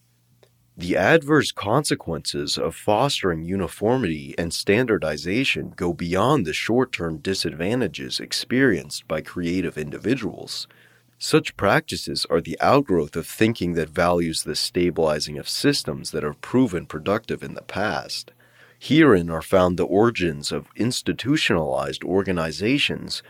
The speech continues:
with the state using its coercive powers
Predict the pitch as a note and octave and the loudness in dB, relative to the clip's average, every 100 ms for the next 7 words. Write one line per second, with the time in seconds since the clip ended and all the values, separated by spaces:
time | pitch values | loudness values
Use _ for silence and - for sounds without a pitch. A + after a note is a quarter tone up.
0 | - F#2+ F#2+ F#2+ - - C#3 C3 F2 F2+ | -6 -4 0 0 0 4 4 4 0 -2
1 | F2+ E2 C#2+ - - F2+ F#2+ C3 - A#2 | -2 -4 -6 -8 -4 0 2 0 0 -4
2 | - B2 C3+ B2+ D2 - - | -4 0 4 4 2 -4 -10